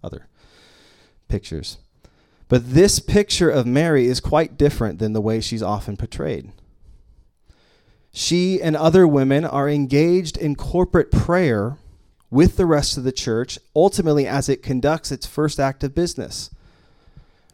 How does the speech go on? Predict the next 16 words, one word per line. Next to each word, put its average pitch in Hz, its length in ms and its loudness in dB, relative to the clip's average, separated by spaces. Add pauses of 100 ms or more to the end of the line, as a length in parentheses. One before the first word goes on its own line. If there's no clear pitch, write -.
Right 127 180 4
after, 143 540 2 (500)
uh, 117 400 -2
the, - 200 -8
right 135 200 4
after 139 480 2
the 139 100 -2
resurrection 131 580 0
and 120 140 -2
Pentecost, 160 540 -2
they're, 131 100 2
they're 127 240 0
praying 170 720 2
about 117 280 0
replacing 123 880 0 (1300)
Judas 127 840 0